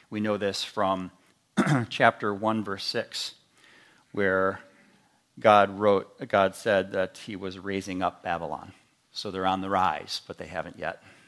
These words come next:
uh, attacked and brought Jerusalem down. So if you look on your handout, the second bullet point under the man Habakkuk says, uh, that squiggly just means about, six twenty-five to five eighty-seven B C, at the time as God was bringing down Assyria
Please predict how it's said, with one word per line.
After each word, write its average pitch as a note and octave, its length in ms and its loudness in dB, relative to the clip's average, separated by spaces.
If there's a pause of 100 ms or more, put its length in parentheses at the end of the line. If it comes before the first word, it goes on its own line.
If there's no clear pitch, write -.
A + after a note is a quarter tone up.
(260)
uh, - 120 -20
attacked - 440 -10
and D2+ 120 -14
brought D2 200 -6
Jerusalem D#2+ 440 -18
down. C#2+ 280 -12 (520)
So A2 240 0
if G2+ 140 -2
you B2+ 100 -2
look C3+ 140 2
on C3 100 6
your A2+ 100 0
handout, A2+ 480 4
the F#2+ 100 -6
second A#2+ 400 -2
bullet A2+ 280 2
point F#2+ 240 -2
under F2+ 180 -4
the F2 80 -10
man G2 240 -4
Habakkuk F#2+ 500 0
says, D#2 440 -8 (600)
uh, D2+ 180 -6
that E2+ 160 -2
squiggly A#2+ 540 -2
just G#2 220 -6
means G2 240 -4
about, F#2 580 0 (640)
six - 400 -6
twenty-five C3 680 4
to - 100 -8
five A#2 240 2
eighty-seven A2+ 460 -2
B A2+ 140 -8
C, F#2+ 440 -8 (540)
at A2+ 120 2
the A2+ 80 -6
time A#2+ 320 2
as A2+ 220 2
God A2 280 8
was G#2+ 100 -6
bringing A2+ 320 -2
down G#2+ 220 2
Assyria G2 680 -2